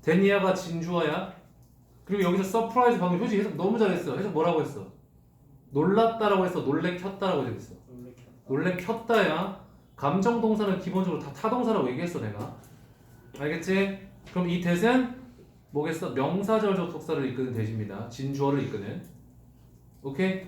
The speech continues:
Speaker 1: 써놓으세요. 명사절 접속사 that이다. 주어를 이끄니까 명사절 접속사.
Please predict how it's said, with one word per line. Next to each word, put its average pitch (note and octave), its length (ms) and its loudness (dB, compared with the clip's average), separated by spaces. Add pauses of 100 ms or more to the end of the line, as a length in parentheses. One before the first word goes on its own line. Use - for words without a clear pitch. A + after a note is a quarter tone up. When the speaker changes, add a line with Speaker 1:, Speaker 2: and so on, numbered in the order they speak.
Speaker 1:
써놓으세요. F3 520 0
명사절 B2+ 580 -2
접속사 G#2+ 400 -10
that이다. G#2+ 540 -10 (1900)
주어를 C#3 400 0
이끄니까 G#2+ 320 -4
명사절 G#2+ 400 -2
접속사. A2+ 600 -10